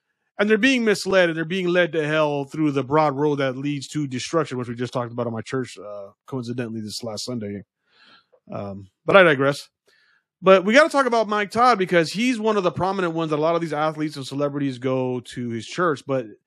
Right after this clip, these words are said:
what he preaches is not biblical. And so if there's no heart conversion and no conviction from the preaching of the true gospel coming out of the scriptures,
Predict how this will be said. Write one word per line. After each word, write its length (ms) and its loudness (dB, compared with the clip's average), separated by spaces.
what 100 0
he 60 2
preaches 460 -4
is 60 -8
not 220 -2
biblical. 500 -4
And 100 -8
so 400 0
if 140 -4
there's 240 2
no 360 4
heart 320 0
conversion 960 -2
and 180 -4
no 140 4
conviction 880 -2
from 560 -2
the 80 0
preaching 360 -8
of 120 -8
the 80 -8
true 440 -2
gospel 480 0
coming 300 -2
out 100 0
of 80 -6
the 60 -10
scriptures, 560 -8